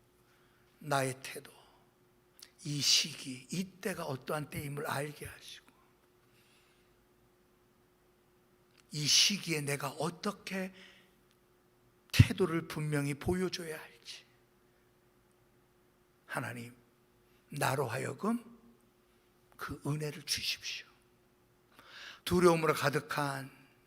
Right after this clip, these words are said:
이 시기, 이 세대, 코로나로 인하여서 두려움으로 사-, 많은 사람들이 염려함으로 이때 하나님께서는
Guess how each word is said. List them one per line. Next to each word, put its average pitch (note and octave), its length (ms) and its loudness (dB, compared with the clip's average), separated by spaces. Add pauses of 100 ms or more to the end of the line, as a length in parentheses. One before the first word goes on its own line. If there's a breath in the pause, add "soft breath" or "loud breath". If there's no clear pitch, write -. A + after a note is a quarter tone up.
(140)
이 F3 180 -4
시기, F#3 680 2 (640)
이 G3+ 140 0
세대, G3 360 -8 (960 soft breath)
코로나로 E3+ 580 8
인하여서 D3+ 920 0
두려움으로 F#3 760 -4 (160 loud breath)
사-, - 260 0
많은 D#3 280 4
사람들이 D#3+ 580 0
염려함으로 F3+ 540 0 (2250)
이때 D#3+ 320 -2
하나님께서는 C3 840 -6